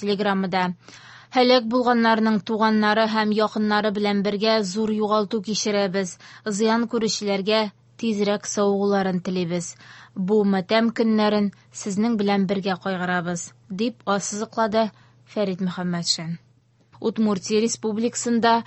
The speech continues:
егерме тугызынчы сентябрьгә кадәр матәм игълан ителде. Яңалыклар чыгарылышы дәвам итә.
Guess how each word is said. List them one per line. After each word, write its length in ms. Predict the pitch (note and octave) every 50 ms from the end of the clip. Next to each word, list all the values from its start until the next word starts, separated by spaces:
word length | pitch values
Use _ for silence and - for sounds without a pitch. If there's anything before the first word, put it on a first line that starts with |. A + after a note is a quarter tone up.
| - - - - - -
егерме 400 | - G3+ A3 G#3 A3 A3 G#3+ G#3
тугызынчы 540 | - G#3+ F#3+ F#3+ F#3+ G#3 G3+ F#3+ - B3+ B3+
сентябрьгә 720 | - - G3+ G3 F#3+ - A3 A3 G#3+ G#3 G#3 G3+ G3 F#3+ F3+ -
кадәр 340 | G3+ F3+ G3+ G3 G3 F3+ - - - - - - - -
матәм 420 | G3+ G3+ G3+ G3 - F#3 F#3 -
игълан 400 | G3 F#3+ F#3 F#3 F#3 F#3 F3+ F3
ителде. 460 | - G3 F#3 F3+ F3 F#3 F3+ F3 E3+ - - _ _ - _ _ _ _ _ _ _ _ _ - - _ _ _ _ _ -
Яңалыклар 640 | A3+ B3 C4 C4 C4 C4 B3+ B3 B3 - B3+ C#4+ D4
чыгарылышы 600 | C#4 - A#3+ A#3 A3+ A3+ A3 A3 A3+ A3 - A#3
дәвам 300 | G#3+ A3+ A3+ A3 G#3+ G#3 G#3
итә. 400 | G3+ F3+ - G#3 G3 G3 F#3+